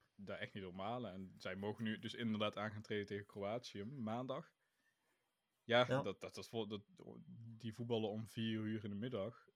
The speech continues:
Speaker 1: Dat zal de wedstrijd om ook alweer bij te gaan zitten, hoor. Dat worden alle achtste finales.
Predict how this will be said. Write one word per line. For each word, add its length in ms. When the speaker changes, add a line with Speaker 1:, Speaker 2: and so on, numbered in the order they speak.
Speaker 1:
Dat 140
zal 140
de 80
wedstrijd 300
om 160
ook 140
alweer 300
bij 180
te 100
gaan 180
zitten, 240
hoor. 100
Dat 100
worden 180
alle 200
achtste 260
finales. 540